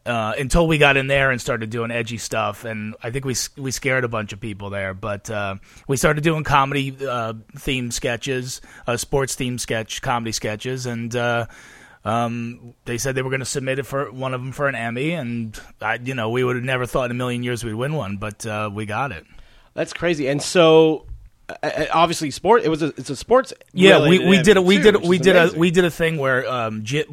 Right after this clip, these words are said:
Speaker 1: when Ricky Williams was out of the N F L 'cause he wanted to go smoke weed with, uh, with, um, what's his name, um, Lenny Kravitz.
Speaker 2: <laughs>
Speaker 1: So Ji-, Jim dressed up
Speaker 2: Allegedly, by the way.
Speaker 1: Yeah, allegedly. Um, I don't think it was very allegedly.
Speaker 2: That's
Speaker 1: I think it was
Speaker 2: true.
Speaker 1: pretty open. But yeah, I played Lenny Kravitz and Jim played Ricky Williams.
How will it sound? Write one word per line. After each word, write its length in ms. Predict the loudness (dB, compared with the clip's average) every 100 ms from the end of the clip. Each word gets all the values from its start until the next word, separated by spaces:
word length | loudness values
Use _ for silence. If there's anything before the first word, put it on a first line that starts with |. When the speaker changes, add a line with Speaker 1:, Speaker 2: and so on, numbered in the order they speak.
| -8
Speaker 1:
when 180 | -4 0
Ricky 220 | 0 0
Williams 480 | 2 4 2 -2 -4
was 240 | -6 -8 -4
out 160 | -2 0
of 60 |
the 140 | -2 -2
N 100 | -4
F 160 | -2
L 180 | -2 -2
'cause 140 | -2
he 60 | -4
wanted 220 | -4 -4
to 40 | -2
go 160 | -4
smoke 380 | -4 -4 -4 -2
weed 280 | -2 -2 -2
with, 200 | -4 -2
uh, 320 | -2 -2 -4 -10 -20 -20 _
with, 240 | -2 -2
um, 360 | -2 -2 -2 -6
what's 220 | -8 -8 -8
his 140 | -10
name, 380 | -10 -10 -12 -14 -20 _ -16 -10
um, 440 | -6 -6 -8 -6
Lenny 220 | 0 2 2
Kravitz. 680 | 4 4 2 -4 -8 -14 -10
Speaker 2:
<laughs> 220 | -10 -12 -20 -14 4
Speaker 1:
So 160 | 4
Ji-, 240 | 6 2 2
Jim 300 | 2 4 6
dressed 240 | 4 6
up 80 | 8
Speaker 2:
Allegedly, 480 | 10 8 4 -2 0
by 140 | 0
the 100 | 4
way. 80 | 6
Speaker 1:
Yeah, 160 | 6
allegedly. 760 | 4 4 8 8 6 2 -4 -6 -14 -16 -6 4
Um, 520 | 6 6 4 -2 0
I 80 | 2
don't 80 | 4
think 100 | 4
it 40 |
was 100 | 4
very 240 | 4 2 2
allegedly. 560 | 2 0 -4 -10 -10
Speaker 2:
That's 320 | -8 -8 -8 -6
Speaker 1:
I 60 |
think 180 | -4 0
it 40 |
was 80 | 0
Speaker 2:
true. 40 | 2
Speaker 1:
pretty 260 | 2 4
open. 340 | 2 -2 -4 0
But 120 | 4
yeah, 240 | 4 6
I 120 | 4
played 280 | 4 2 2
Lenny 220 | 2 -2
Kravitz 420 | -2 0 0 -2 -6
and 100 | -4
Jim 220 | -4 -4
played 260 | -4 -2
Ricky 220 | -4 -4 -2
Williams. 720 | 0 0 -2 -6 -8 -10